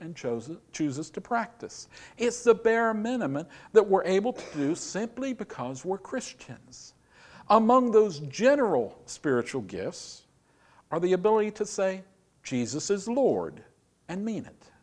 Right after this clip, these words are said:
Also the ability to praise God to family, friends, and neighbors. That just takes some practice, that's all. There's the ability to love other people.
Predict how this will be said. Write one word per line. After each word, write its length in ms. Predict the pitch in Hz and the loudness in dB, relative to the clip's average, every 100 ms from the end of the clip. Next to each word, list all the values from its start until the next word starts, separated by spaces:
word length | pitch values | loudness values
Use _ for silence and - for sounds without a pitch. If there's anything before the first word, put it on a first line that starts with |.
| _ _ _ _ _ _ _ - - | _ _ _ _ _ _ _ -16 6
Also 340 | 202 233 226 | 6 8 6
the 180 | 208 214 | 4 4
ability 440 | 196 190 214 214 185 | 2 6 6 4 0
to 100 | 196 | -8
praise 400 | - 220 226 - | 0 2 2 2
God 380 | 220 208 180 | 4 6 4
to 80 | 147 | 2
family, 480 | 160 208 208 196 175 | -2 2 4 4 4
friends, 420 | - 196 190 185 | 4 2 2 0
and 160 | 175 185 | -4 0
neighbors. 380 | 190 165 113 - - - | 0 0 -2 -6 -4 4
That 260 | 233 233 | 4 2
just 380 | - 233 233 - | 0 0 0 -4
takes 340 | - 196 190 - | -2 -2 -2 -6
some 320 | - 185 180 | -6 -6 -6
practice, 720 | - 196 196 - - 110 - | -4 -2 -2 -6 -10 -10 -10
that's 300 | 170 220 - | -12 -8 -6
all. 340 | 107 101 196 _ _ _ - - - | -6 -6 -14 _ _ _ -20 2 8
There's 200 | 233 233 | 8 6
the 140 | 240 | 4
ability 540 | 214 226 247 240 240 | 6 10 12 10 8
to 260 | 240 - 226 | 0 -2 0
love 600 | 208 208 226 214 160 131 - | 2 4 6 8 6 4 0
other 380 | 175 180 175 170 | 2 2 2 0
people. 680 | 165 214 196 - 110 101 104 | -2 -8 -8 -6 -8 -8 -14